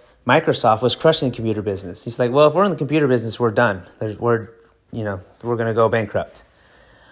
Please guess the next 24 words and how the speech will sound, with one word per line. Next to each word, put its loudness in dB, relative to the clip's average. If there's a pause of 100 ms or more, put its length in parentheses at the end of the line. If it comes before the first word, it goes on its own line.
(200)
But 4
they 4
said, 2
"What 4
business 0
are 0
we 0
going 0
to -2
be -4
in?" -8
And -2
they 2
switched 0
it 4
and -2
they 0
say, -2
"Let's 0
get 2
into 2
the 0
phone -2
business. -8